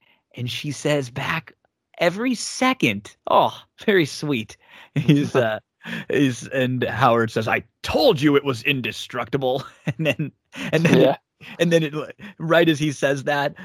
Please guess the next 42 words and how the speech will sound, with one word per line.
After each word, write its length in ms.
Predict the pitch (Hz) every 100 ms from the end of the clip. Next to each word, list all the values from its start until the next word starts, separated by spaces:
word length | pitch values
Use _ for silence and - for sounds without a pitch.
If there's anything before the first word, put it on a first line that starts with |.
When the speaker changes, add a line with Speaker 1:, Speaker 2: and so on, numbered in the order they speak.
| -
Speaker 1:
the 100 | 156
beast 460 | 131 143 143 139 -
just, 280 | 165 135 -
like, 160 | 107
swats 580 | - - 143 131 127 -
it 80 | 156
away, 400 | 135 123 127 127
and 100 | 131
then, 140 | 123 123
like, 220 | 131 131
it, 180 | 131 - -
it 80 | 120
stops 360 | - 135 131 117
working. 480 | 127 127 123 123 131
And 320 | 123 - 139 - -
<laughs> 160 | 226
Steve 440 | 123 - 127 123 110 113 104
says 340 | - 107 101
something 400 | - - 110 113
like, 260 | 110 101 101
uh, 320 | 101 101 98 98
"What, 360 | 107 117 160
what 120 | 131 151
did 100 | 175
you 80 |
say, 200 | 185 202
Howard?" 460 | 196 190 233 269 339 _ - - -
Um, 480 | 117 110 107 107 107 _ _ _ _
"Who 180 | 254 285
ordered 260 | 277 262
the 80 | 160
calamari?" 1080 | - 196 233 202 180 202 262 240 127 120 117
Bucky 500 | - 110 120 117 117
with 140 | 113 113
another 260 | 117 107 110
one 120 | 113
of 60 |
his 180 | 117 110
lines 520 | 110 110 110 131 117 -
<laughs> 60 |
as, 260 | 117 131 -
uh, 200 | -